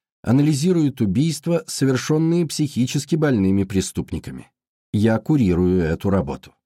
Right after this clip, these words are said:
Мы хотим выяснить, сколько таких убийств было совершено в Берлине за последние годы,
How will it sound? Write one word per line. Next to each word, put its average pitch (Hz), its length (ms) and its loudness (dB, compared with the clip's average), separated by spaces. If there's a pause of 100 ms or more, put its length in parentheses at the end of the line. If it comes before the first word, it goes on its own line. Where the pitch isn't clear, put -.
(380)
Мы 139 100 2
хотим 156 320 0
выяснить, 143 460 0
сколько 151 400 0
таких 101 360 0
убийств 98 500 0
было 135 320 2
совершено 123 580 0
в 85 100 -2
Берлине 117 500 0
за 135 120 0
последние 110 680 0
годы, 120 400 -2